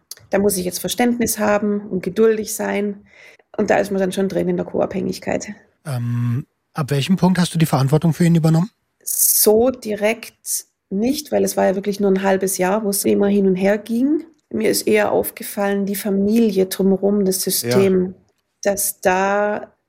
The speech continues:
Speaker 1: quasi ganz viel Kontrolle auch übernommen wird und Aufgaben. Also zum Beispiel seine Schwester hat, da bin ich fast vom Stuhl gefallen, vor meinen Augen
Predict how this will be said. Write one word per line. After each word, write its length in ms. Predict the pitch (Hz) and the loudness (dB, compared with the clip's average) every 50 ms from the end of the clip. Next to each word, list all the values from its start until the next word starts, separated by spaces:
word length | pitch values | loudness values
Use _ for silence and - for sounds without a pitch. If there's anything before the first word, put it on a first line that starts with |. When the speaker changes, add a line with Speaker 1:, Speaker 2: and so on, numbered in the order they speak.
| _ _ _ - | _ _ _ -18
Speaker 1:
quasi 720 | - - - 196 190 190 190 196 190 196 196 196 190 - - | -16 -14 -10 -4 -2 0 0 0 -2 -2 -4 -4 -4 -6 -2
ganz 260 | - 202 202 196 - | -2 -2 0 0 -4
viel 140 | - 208 190 | -6 -8 -8
Kontrolle 680 | - 208 190 185 - - 190 190 190 190 185 185 190 - - _ _ _ _ - | -6 -8 -8 -6 -2 0 2 2 2 2 0 -2 -4 -12 -20 _ _ _ _ -6
auch 220 | - 180 185 - - | -4 -4 -4 -4 -6
übernommen 440 | 196 180 180 185 180 175 190 190 | -4 -2 -2 -2 0 2 2 2
wird 120 | 175 170 175 | 2 0 0
und 100 | 170 - | 0 0
Aufgaben. 640 | - 147 160 180 - - - 170 165 165 170 175 - | 0 0 0 0 -4 -8 -6 -4 -4 -2 -2 -2 -2
Also 160 | 190 185 185 | 0 0 0
zum 180 | - - 190 | 0 0 0
Beispiel 480 | 180 190 190 185 - - 196 185 190 185 - - - - _ | 2 2 0 0 -4 -4 -2 -2 -2 -4 -6 -20 -20 -20 _
seine 320 | - - 196 185 185 185 185 | -10 -4 -2 0 0 0 0
Schwester 680 | - - 190 202 202 - - 233 226 226 - - - _ _ _ _ _ | 0 0 0 0 0 -2 -2 -2 -2 -2 -2 -4 -10 _ _ _ _ _
hat, 280 | - 202 196 - - - | -6 -6 -6 -6 -8 -8
da 40 | 190 | -6
bin 80 | 208 | -6
ich 80 | 196 196 | -4 -4
fast 180 | - 202 - - | -4 -4 -4 -4
vom 160 | - 196 185 | -4 -4 -4
Stuhl 460 | - - - - - 240 277 339 - | -4 -6 -8 -4 0 2 2 2 2
gefallen, 400 | - 196 - - 190 185 190 190 | 0 -4 -6 -4 -4 -2 -2 -2
vor 260 | 190 - - 226 247 262 | -4 -2 -2 0 0 0
meinen 460 | 247 208 196 196 208 214 214 196 - - | 0 0 0 0 0 -2 -2 -4 -2 -2
Augen 540 | 185 196 226 233 208 196 214 254 311 311 | 0 2 2 0 0 -2 -2 -2 -4 -6